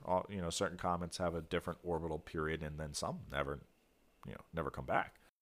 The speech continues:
All right, so, um, with that being said, we're gonna wrap up the podcast. Uh, first off, uh, thank you for joining me. I, I, I can never thank you guys enough. Um,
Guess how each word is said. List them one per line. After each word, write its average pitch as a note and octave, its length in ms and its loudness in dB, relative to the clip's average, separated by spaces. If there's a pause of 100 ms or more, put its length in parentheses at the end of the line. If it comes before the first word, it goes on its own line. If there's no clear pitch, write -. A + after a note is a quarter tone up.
(140)
All G#2+ 60 12
right, F2+ 240 12
so, G#2 340 10
um, D#2 360 4 (120)
with G2 200 2
that D#3+ 260 4
being - 220 -6
said, - 340 -4 (160)
we're B2 100 8
gonna G#3+ 180 6
wrap D3 360 0
up - 160 -2
the - 80 -14
podcast. - 720 -4 (100)
Uh, E2+ 380 6 (100)
first - 300 2
off, C#2 320 2
uh, D#2+ 300 6
thank - 340 0
you F#3 60 0
for F3 120 6
joining A#1 320 -2
me. F#2+ 160 -10 (180)
I, C#2 140 0 (100)
I, D#2+ 100 0 (200)
I D#2+ 100 -4
can - 120 -6
never E2+ 180 2
thank F2+ 220 -2
you G#2+ 80 -4
guys C#3+ 200 4
enough. C#2+ 280 -4 (260)
Um, D2+ 520 2